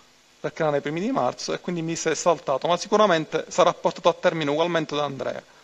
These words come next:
Tant'è vero che dopo la mia collaborazione sono stati tratti in arresto anche Andrea Quattrosi,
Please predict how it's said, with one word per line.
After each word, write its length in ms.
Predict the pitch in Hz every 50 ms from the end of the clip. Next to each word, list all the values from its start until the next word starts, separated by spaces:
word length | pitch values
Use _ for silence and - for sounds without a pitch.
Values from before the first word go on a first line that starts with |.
| _ _
Tant'è 300 | - 160 160 - 175 165
vero 240 | 151 170 160 156 120
che 120 | 131 143
dopo 160 | 143 185 185
la 80 | 165 147
mia 120 | 147 147
collaborazione 880 | 156 175 185 196 208 214 254 240 - - - 160 147 139 131 - - - _ _ _ - _ _
sono 140 | - 175 160
stati 200 | - - 165 156
tratti 260 | 143 156 151 - -
in 60 | 160
arresto 380 | 160 156 156 147 135 - - 156
anche 200 | 143 143 - 156
Andrea 200 | 147 151 151 165
Quattrosi, 500 | 170 185 175 - - 147 135 - - -